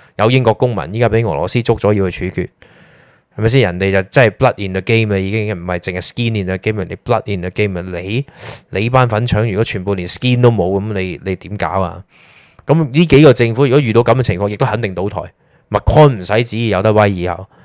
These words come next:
蕭凌志就倒硬添。如果係咁樣，更加死，因為德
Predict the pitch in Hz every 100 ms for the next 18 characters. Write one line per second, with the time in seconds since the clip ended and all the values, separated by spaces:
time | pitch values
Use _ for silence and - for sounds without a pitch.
0 | _ _ - 190 160 95 90 107 - 85
1 | 117 147 98 104 131 110 92 117 101 107
2 | 107 117 - 110 117 131 131 117 104 117
3 | 135 127 - - - -